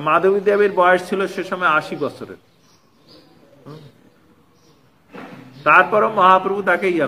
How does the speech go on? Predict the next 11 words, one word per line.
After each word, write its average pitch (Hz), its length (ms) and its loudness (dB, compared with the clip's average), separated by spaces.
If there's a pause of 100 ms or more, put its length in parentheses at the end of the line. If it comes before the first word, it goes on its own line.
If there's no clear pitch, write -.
করছেন। 101 260 -12 (880)
হুম। 147 280 -20 (1120)
সেখানে 165 260 -6 (100)
মহাপ্রভু 165 420 0
আরো 175 120 0 (120)
নিজের 170 260 -4 (320)
ইয়ে 143 140 0 (100)
বলছেন, 120 280 -8 (1000)
হ্যাঁ, 143 220 -12 (120)
যে 139 80 -6 (120)
"দারু 165 220 4